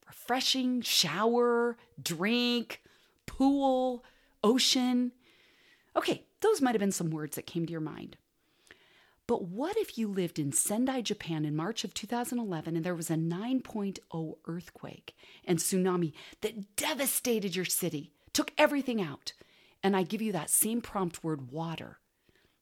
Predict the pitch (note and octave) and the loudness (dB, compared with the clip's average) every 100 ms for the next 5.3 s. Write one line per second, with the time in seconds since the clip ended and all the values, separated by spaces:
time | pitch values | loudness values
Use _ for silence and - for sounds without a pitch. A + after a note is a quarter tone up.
0 | - E3+ F3+ F3 E3+ E3 D#3+ D3+ D3+ D#3+ | -4 0 0 0 0 -2 -2 -6 -8 -8
1 | D3 - E3+ - F#3 F#3 G#3+ A#3+ B3+ - | -6 -2 -2 0 -2 2 0 2 0 -2
2 | D4 D4 G#3 - - _ _ _ _ _ | -2 -2 -4 -8 -12 _ _ _ _ _
3 | _ F3+ F#3+ F#3+ F#3 E3 - E3 C#3+ C#3+ | _ 2 2 2 -4 -4 -6 -8 -10 -12
4 | _ _ _ E3 - - E3+ D3+ - - | _ _ _ -8 -6 -4 -4 -6 -6 -6
5 | D3 C#3 | -6 -10